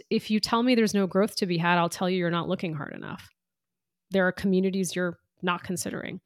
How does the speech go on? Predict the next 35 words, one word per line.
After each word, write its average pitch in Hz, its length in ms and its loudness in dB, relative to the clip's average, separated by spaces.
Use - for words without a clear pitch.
The 214 80 2
third 214 280 4
is 240 140 2
supplier 202 380 2
diversity. 196 580 0
Sarah, 196 320 0
I 190 80 -2
can't - 200 -4
tell 196 160 0
you 185 140 2
how 185 140 0
many 185 180 2
Fortune 185 340 -2
hundred 175 220 0
companies 175 400 -2
I've 165 120 -2
worked 170 200 -4
for 175 200 -4
where 165 80 -4
we 165 100 -8
write 180 240 -4
the 170 80 -14
same 180 480 -2
ten 190 160 0
million 175 240 4
dollar 165 220 4
check 170 320 -2
to 170 60 -8
the 160 100 -10
same 170 500 -4
supplier, 165 640 -2
and 185 140 0
you 170 60 2
ask 165 280 -2
yourselves, 160 580 -4